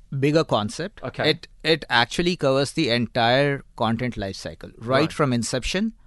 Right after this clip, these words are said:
Speaker 1: where, and in, by inception, I mean it could be script, it could be book, it could be anything,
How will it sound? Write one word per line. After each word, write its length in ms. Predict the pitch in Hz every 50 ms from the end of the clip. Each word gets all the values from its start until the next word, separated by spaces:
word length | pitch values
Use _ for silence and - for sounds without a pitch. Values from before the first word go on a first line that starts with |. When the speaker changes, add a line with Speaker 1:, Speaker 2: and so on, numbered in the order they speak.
| - - - - - - - - - -
Speaker 1:
where, 460 | - 110 117 127 139 147 151 151 - - _ _ _ _ -
and 160 | 151 151 151
in, 160 | 143 135 135 -
by 140 | 131 135 143
inception, 440 | 135 131 120 - 156 - - 175 156
I 140 | 143 139 135
mean 180 | 139 143 139
it 140 | 131 120 -
could 160 | - 147 127
be 60 | 120
script, 340 | 123 - - 185 196 202 -
it 160 | 151 131 -
could 140 | - 147 123
be 80 | 117 113
book, 280 | 101 113 147 165 -
it 140 | 143 131 -
could 160 | - - 123
be 220 | 113 131 123 123 - - -
anything, 460 | 135 131 139 135 - 123 101 90